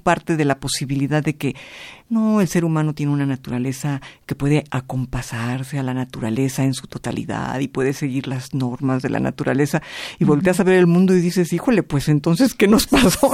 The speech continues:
Speaker 2: Sí.
Speaker 1: ¿no? O sea
Speaker 2: Bueno, eso es muy increíble del pensamiento oriental, la posibilidad que ello-, que, eh, que ellos abren a la idea del autodespertar, ¿no?
Speaker 1: Ujú, ujú,
Speaker 2: Porque
Speaker 1: ujú.
Speaker 2: digamos que en un sentido para ellos, eh, la naturaleza, el cosmos, ¿no?
Speaker 1: Ujú.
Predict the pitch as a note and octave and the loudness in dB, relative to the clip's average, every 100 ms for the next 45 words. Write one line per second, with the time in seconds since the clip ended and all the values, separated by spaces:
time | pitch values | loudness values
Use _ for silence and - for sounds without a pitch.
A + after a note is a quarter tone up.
0 | - E3+ E3 D#3+ D#3 - - A3+ G#3+ A3 | 4 4 4 2 0 -4 -2 2 4 6
1 | A3 G#3 - - G4+ G4 E4+ F#4 F4 G#3+ | 4 2 2 4 4 6 6 6 4 4
2 | G#3 B3 G#3+ - D#3 E3 D#3+ E3+ F3+ E3 | 6 6 4 4 2 2 2 4 4 2
3 | D3 D3+ F3 C4 C4 D#3 - E3+ F3+ - | 2 2 4 6 4 2 0 0 0 0
4 | F#3 F3 E3+ G3+ - A#3+ G#3 A3+ - F#3+ | 2 4 4 4 4 0 2 -2 2 4
5 | E3+ - - - - - - E3 - D3+ | 4 0 -20 -20 -20 -16 -6 -4 -4 -8
6 | E3 - - - - F3+ A#3+ B3 D4 - | -14 -12 -10 -8 -10 -2 4 6 6 6
7 | C4+ C#4+ C#4+ B3+ G#3+ - G3 F#3+ G3 G#3 | 6 6 6 4 4 4 6 6 6 6
8 | G3 F3 D#3+ C#3+ - C#3+ - G3 E3+ B2 | 6 4 2 0 -4 -6 -4 2 2 0
9 | A3 - _ D3 - C#3+ C#3 F#3 D#4+ C3+ | -12 -16 _ -2 2 2 4 4 2 2
10 | E3+ C#3 - G3 A3+ B3 C4+ D#4+ - B3 | 2 2 2 4 6 6 6 4 2 2
11 | B3+ - E4 D#4 C#4+ A#3 A#3 A#3 G3+ F3+ | 4 4 2 4 4 6 6 6 4 6
12 | F3+ F3+ F#3 G3+ G#3+ - _ - _ - | 6 6 4 2 -2 -14 _ -20 _ 0
13 | G#3 F3 F#3+ F3+ F3+ F3+ F3 F#3 A#3+ G#3+ | 2 4 4 4 4 4 6 6 6 4
14 | F3+ E3+ F3+ G#3+ C4 G3+ F3 D#3+ F3+ F#3 | 2 4 4 6 4 2 0 2 4 6
15 | E3+ F#3+ | 6 4